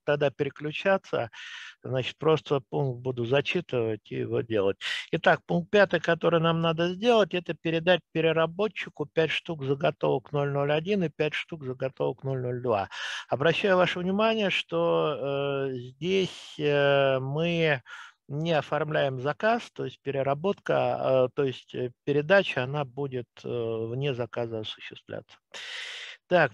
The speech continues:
пять штук заготовок ноль ноль один, пять штук заготовок ноль ноль два. Идем в документы передачи в переработку и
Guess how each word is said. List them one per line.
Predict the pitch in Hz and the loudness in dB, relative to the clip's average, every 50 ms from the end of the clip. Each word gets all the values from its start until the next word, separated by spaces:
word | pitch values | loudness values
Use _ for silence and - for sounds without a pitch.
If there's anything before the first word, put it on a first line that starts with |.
| - | 2
пять | - 196 190 180 | 4 4 4 4
штук | - - - 185 170 151 | 2 0 -2 -2 -4 -2
заготовок | 143 151 147 156 156 156 - 170 165 151 143 - - | -2 0 2 2 2 2 4 4 4 4 2 0 -2
ноль | 151 147 147 | -2 -2 0
ноль | 147 147 147 147 147 | 0 0 0 2 2
один, | 151 165 165 202 220 226 214 196 | 0 0 0 -2 -2 -2 -2 -2
пять | - 160 156 156 - | -2 -2 -2 0 -2
штук | - - - 160 151 135 | -6 -8 -8 -10 -8 -8
заготовок | 127 131 127 127 127 127 - 147 143 139 131 - 127 | -8 -6 -4 -4 -4 -4 -2 -2 -2 -2 -4 -6 -6
ноль | 131 131 127 | -6 -6 -4
ноль | 123 120 120 117 113 | -4 -4 -4 -6 -6
два. | 107 104 104 101 98 98 90 - - - - _ _ _ _ _ _ _ _ _ _ _ _ _ _ _ _ _ _ _ _ _ _ _ _ _ _ _ _ _ _ _ _ - | -6 -4 -2 -2 -2 -4 -6 -8 -14 -20 -20 _ _ _ _ _ _ _ _ _ _ _ _ _ _ _ _ _ _ _ _ _ _ _ _ _ _ _ _ _ _ _ _ -12
Идем | 135 139 147 147 160 170 160 147 135 127 | -10 -10 -6 -2 2 4 4 4 4 2
в | 120 120 | -2 -4
документы | 123 139 131 - 156 156 156 151 139 131 - 135 | -6 -6 -4 -2 -2 0 2 0 0 -2 -4 -6
передачи | - - 139 131 139 139 143 135 131 - - - | -6 -4 -4 -4 -2 0 0 0 0 -2 -4 -10
в | - _ | -12 _
переработку | - 127 127 131 131 143 147 165 185 233 262 277 - - - 254 240 233 220 202 - - - - - _ _ _ _ _ _ _ _ _ _ _ - - - _ _ _ - | -6 -4 -2 0 0 0 0 0 0 -2 -2 -2 -4 -6 -6 -4 -4 -4 -4 -6 -10 -14 -20 -20 -20 _ _ _ _ _ _ _ _ _ _ _ -20 -20 -20 _ _ _ -12
и | 202 226 226 220 196 | -8 -4 -2 -2 -2